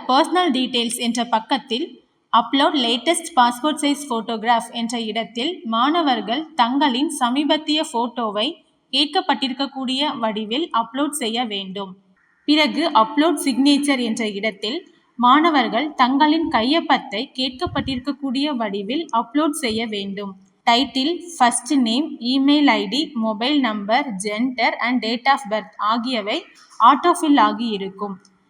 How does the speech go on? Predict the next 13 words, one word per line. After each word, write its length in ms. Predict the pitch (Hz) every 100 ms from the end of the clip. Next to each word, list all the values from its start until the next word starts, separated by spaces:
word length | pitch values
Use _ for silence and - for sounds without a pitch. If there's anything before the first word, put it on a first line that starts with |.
| _ _ _
பிறகு, 460 | 294 285 208 294 -
அப்லோட் 440 | 247 247 294 320
மெட்ரிகுலேஷன் 840 | 262 233 302 302 254 214 220 233 277 285
or 200 | 240 254 -
டென்த் 320 | 233 277 349 -
or 260 | 214 254 302
எஸ் 240 | 214 -
எஸ் 180 | 294 302
எல் 100 | 277
சி 280 | 285 339 330
மார்க்ஸ் 520 | 240 226 240 - -
கார்டு 360 | 233 214 -
or 80 | 233